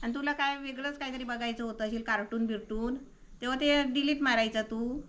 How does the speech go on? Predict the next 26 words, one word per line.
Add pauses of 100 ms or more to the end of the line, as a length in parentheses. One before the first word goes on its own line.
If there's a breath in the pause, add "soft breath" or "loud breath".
मग
ताईने
आयडिया
केली,
तिला
कम्प्युटर
घेऊन
दिलेला
होता, (540 soft breath)
तर
ती
कम्प्युटरवर
अशी,
अ,
YouTube-वरच,
अ,
आपली
सुरक्षित
राहील (680)
जेवण, (200)
म्हणून
तिने
तशा,
त्याच्यामध्ये
ठेवलं
होतं.